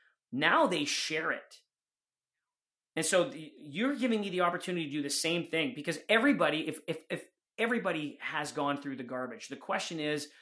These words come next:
have you done the work afterwards so that you don't go through it again? Because, a-, again, if you didn't do the work, go, if you went through something and then you come back up,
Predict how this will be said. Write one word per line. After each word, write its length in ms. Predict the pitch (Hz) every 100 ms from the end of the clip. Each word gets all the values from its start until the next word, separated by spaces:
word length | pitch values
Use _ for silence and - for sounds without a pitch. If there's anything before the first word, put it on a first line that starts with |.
| _
have 180 | - 151
you 80 | 139
done 220 | 139 165
the 80 | 156
work 380 | 131 139 143 - 135
afterwards 600 | 135 - 143 131 127 -
so 100 | 139
that 140 | 131
you 80 | 135
don't 220 | 131 135
go 100 | 139
through 200 | 131 127
it 60 | 113
again? 440 | 113 110 110 101 _ _ _ _ _ _ _ _ _ _ _ _ _ _ _ _ _ -
Because, 260 | 190 - - - -
a-, 180 | 214 208
again, 260 | 170 226 277
if 120 | 160
you 80 | 160
didn't 300 | 131 196 247
do 100 | 254
the 100 | 185
work, 300 | 165 208 - _ _ _ _ - 113
go, 180 | 160 170
if 200 | 147 147
you 80 | 151
went 200 | 160 170
through 180 | - 202
something 320 | 202 202 208
and 100 | 165
then 60 | 156
you 100 | 156
come 140 | 175
back 180 | 165 160
up, 160 | 165